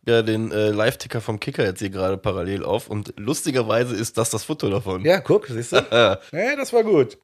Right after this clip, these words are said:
Speaker 1: Doch, aggressive Haltung, dafür gibt's auf jeden Fall nochmal kurz fünf,
Speaker 2: Kannst
Speaker 1: plus
Speaker 2: ja
Speaker 1: fünf aufs Barometer.
Speaker 2: Ich, ähm, hab deiner Veranstaltung ja beigewohnt, auch am Sonntag, deswegen war ich auch nicht, äh, also hab ich das Spiel nur live im Fernsehen, äh, verfolgt.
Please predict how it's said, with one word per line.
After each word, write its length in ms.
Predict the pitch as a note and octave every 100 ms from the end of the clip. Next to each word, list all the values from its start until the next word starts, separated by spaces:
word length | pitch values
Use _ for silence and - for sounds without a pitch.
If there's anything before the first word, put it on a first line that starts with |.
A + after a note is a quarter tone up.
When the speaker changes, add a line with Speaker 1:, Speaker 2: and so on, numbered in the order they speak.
| _ -
Speaker 1:
Doch, 240 | G2+ G2+
aggressive 500 | F#2+ G#2 G2+ - G2
Haltung, 360 | F#2 F#2 F2+ F#2+
dafür 200 | F#2+ G#2+
gibt's 180 | G2+ F#2+
auf 100 | G2
jeden 120 | G2
Fall 80 | F2+
nochmal 200 | F#2 F2
kurz 220 | F2 F#2 -
fünf, 240 | F#2 F2
Speaker 2:
Kannst 120 | -
Speaker 1:
plus 120 | D3 A#2
Speaker 2:
ja 40 |
Speaker 1:
fünf 240 | C#3 C#3
aufs 180 | A2+ F#2+
Barometer. 760 | G2+ G#2 G#2 A2 G#2 G2+ E2 - _ _ _ _ _ _
Speaker 2:
Ich, 340 | A#2+ A2+ - A2
ähm, 400 | A#2 A#2 A2 A2
hab 140 | A2+ A#2+
deiner 180 | B2+ B2
Veranstaltung 380 | B2+ B2 C#3 B2
ja 60 |
beigewohnt, 520 | A#2+ C3 C3 A2 A#2+
auch 140 | G2+ A2
am 100 | A2
Sonntag, 200 | A2+ A#2+
deswegen 240 | G#2 A#2+
war 120 | A#2 A2+
ich 100 | A#2
auch 160 | B2
nicht, 220 | A#2+ A2+
äh, 240 | A#2 A2 G#2+
also 200 | G2+ G#2+
hab 220 | - G#2+
ich 60 | G#2
das 60 |
Spiel 180 | - A#2+
nur 200 | A2+ A2
live 240 | G#2+ A2+
im 80 | A#2
Fernsehen, 460 | G#2 C3 A#2+ A2 G#2
äh, 180 | G#2 G2+
verfolgt. 580 | G#2+ - A2 C3 -